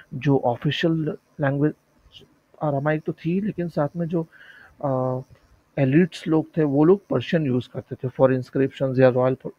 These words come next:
proclamation, ये सब के लिए वो Persian ही यूज़ करते थे। कुछ जगह ऐसे भी है जहाँ पे हमें तीन-तीन language का, अ, इस्तेमाल मिलता है,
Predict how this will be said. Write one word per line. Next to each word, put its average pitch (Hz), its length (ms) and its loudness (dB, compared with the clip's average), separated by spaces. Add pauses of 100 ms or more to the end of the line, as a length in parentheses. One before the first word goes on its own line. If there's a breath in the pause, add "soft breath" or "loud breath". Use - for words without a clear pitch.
(140)
proclamation, 135 640 -6
ये 127 100 -2
सब - 160 -8
के - 80 -8
लिए 214 120 -2 (360 soft breath)
वो 196 80 -4
Persian 123 380 -4
ही 120 60 -8
यूज़ 117 260 -8
करते - 220 -14
थे। - 320 -20 (1080 loud breath)
कुछ 160 180 -2
जगह 185 180 8
ऐसे 180 340 4
भी 180 120 0
है 175 100 2
जहाँ 156 180 0
पे 160 100 -4
हमें 151 260 0
तीन-तीन 143 420 -4
language 139 380 -2
का, 135 200 -2 (600 loud breath)
अ, 117 160 -6 (280)
इस्तेमाल 127 420 -4
मिलता 127 300 -4
है, 127 140 -4